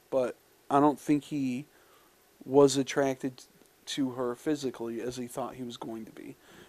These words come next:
Which, there's nothing really wrong with you not being attracted to somebody.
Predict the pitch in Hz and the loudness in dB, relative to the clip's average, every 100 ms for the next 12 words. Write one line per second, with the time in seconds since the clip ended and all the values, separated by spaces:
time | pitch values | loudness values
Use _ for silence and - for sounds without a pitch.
0 | - 156 214 - - - _ - 170 165 | 4 10 10 8 -4 -8 _ 4 4 4
1 | 160 220 226 175 135 147 135 120 98 113 | 2 2 2 0 6 8 6 4 -6 2
2 | 123 135 139 127 123 120 - - - _ | 10 12 12 8 2 -2 -8 -20 -20 _
3 | _ _ - - _ 151 175 180 160 135 | _ _ -20 -20 _ 0 4 6 4 2
4 | 147 131 - 135 131 - - - - - | 0 -2 -2 -4 -4 -10 -16 -14 -14 -14
5 | - 135 139 | -12 -12 -12